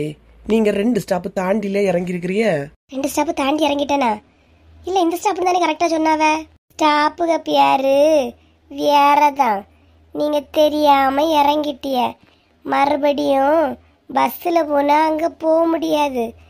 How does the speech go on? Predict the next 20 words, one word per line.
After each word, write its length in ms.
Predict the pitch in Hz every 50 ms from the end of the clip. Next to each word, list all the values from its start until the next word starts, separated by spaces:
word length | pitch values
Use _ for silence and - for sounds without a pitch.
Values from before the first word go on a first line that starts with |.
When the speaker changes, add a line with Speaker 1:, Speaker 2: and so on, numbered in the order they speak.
| _ _ _ _ _
Speaker 2:
நடந்தே 680 | 262 262 254 254 254 240 269 277 294 294 269 294 294 285 285 285 311 349 339 -
போங்க, 420 | - 311 302 311 311 320 320 302 277 240 220 - - _ _ _ _ _ -
அப்பதான் 840 | 240 233 233 _ - 269 262 247 262 254 254 247 254 269 311 349
லட்சுமி 380 | 339 320 302 - - 311 320 311
அக்கா 160 | 311 302 320 302
வீடு 280 | 294 302 311 311 285 294
வரும். 380 | 277 262 254 240 220 202 196 - - _ _ _ _ _ _ _
ஓ 120 | - 311 302 294 269 247 233 220 - _ _ _ -
அப்படியா, 420 | - 240 - 311 302 302 302 294 269 226 208 - _ - - - - -
இந்த 160 | - 233 240 247 254
ஊரு 240 | 254 254 277 285 294
புதுசு, 400 | 285 294 277 285 277 - - 302 311 - - _ _ _ _ _ _ _ -
எனக்கு 260 | 262 254 262 262 262 254
எப்படி 200 | 240 - 311 311 254
போன 280 | 294 285 285 302 311 302
எடுக்கணும்னு 420 | 285 294 302 302 311 302 302 311
தெரியாதே. 460 | 311 311 311 311 320 320 320 359 359 320 254 226 226 - _ _ _ _ -
Speaker 1:
அது 140 | 170 175 196
ரொம்ப 360 | 190 185 175 185 185 190 185 196 208 202
ஈஸி, 300 | 202 180 - - 202